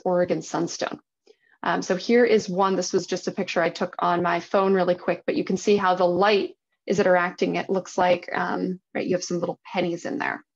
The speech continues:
Again, I had never heard of a sunstone, um, prior to starting this research on the Picture Gorge basalt. Um, and so it's kind of funny that I've now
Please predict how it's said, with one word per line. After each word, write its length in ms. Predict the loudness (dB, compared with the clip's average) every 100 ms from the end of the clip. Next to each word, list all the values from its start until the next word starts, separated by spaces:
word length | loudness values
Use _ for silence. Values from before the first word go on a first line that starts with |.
| _ _ _ _ _ _ _ _ _ _ _ _ _ _ _ _ _ _ _ _ _ _ _ -2
Again, 220 | 0 2
I 100 | 2
had 140 | 2 4
never 300 | 4 4 4
heard 160 | 4
of 80 | 4
a 60 | 2
sunstone, 560 | 0 0 2 4 2 0 0
um, 440 | 2 2 0 -4
prior 380 | -2 2 4 2
to 460 | 0 2 4 4 2
starting 640 | -2 0 4 4 2 -2 -8 _ -6
this 220 | -4 0
research 420 | 0 0 0 -2
on 140 | -2 -4
the 60 |
Picture 280 | -4 -4 -2
Gorge 320 | 2 2 2
basalt. 480 | -2 0 2 2 0 _ _ _ 0
Um, 440 | 2 2 0 -4 -8 _ _ _ -2
and 100 | 2
so 100 | 2
it's 120 | 2
kind 180 | 2 2
of 80 | 2
funny 300 | 0 2 2
that 300 | 2 0 -6 _ _
I've 320 | 0 2 0 -4 -8
now 600 | -4 -2 0 -2 -4